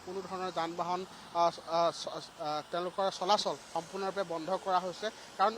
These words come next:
অগণন অনুৰাগী, লক্ষ লক্ষ অনুৰাগী, শুভাকাংক্ষীয়ে কাইলৈ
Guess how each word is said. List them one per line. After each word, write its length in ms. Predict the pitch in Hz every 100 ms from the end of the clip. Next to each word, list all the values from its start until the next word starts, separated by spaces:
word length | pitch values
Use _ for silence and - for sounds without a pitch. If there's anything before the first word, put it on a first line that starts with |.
| -
অগণন 440 | 180 220 240 202 156 - - 240
অনুৰাগী, 440 | 220 214 190 160 - -
লক্ষ 260 | 170 190 -
লক্ষ 300 | 220 202 -
অনুৰাগী, 560 | 202 185 196 185 202 202
শুভাকাংক্ষীয়ে 540 | 180 190 190 190 175 185
কাইলৈ 380 | 170 175 185